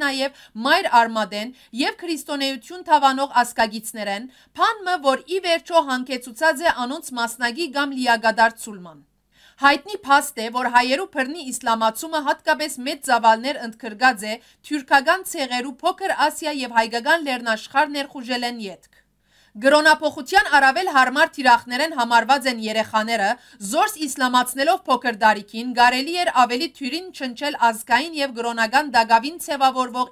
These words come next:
ինքնագիտակցությունը։ Խոսելով ցեղասպանության տարիներուն հայերու իսլամացման մասին, թրքական շարք մը աղբյուրներ կշեշտեն, թե շատ հայեր նաև գամովին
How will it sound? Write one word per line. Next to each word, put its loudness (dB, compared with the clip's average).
ինքնագիտակցությունը։ -6
Խոսելով 2
ցեղասպանության 0
տարիներուն 0
հայերու 0
իսլամացման -6
մասին, -10
թրքական 0
շարք 2
մը 0
աղբյուրներ -6
կշեշտեն, -8
թե -2
շատ 2
հայեր 0
նաև -4
գամովին 0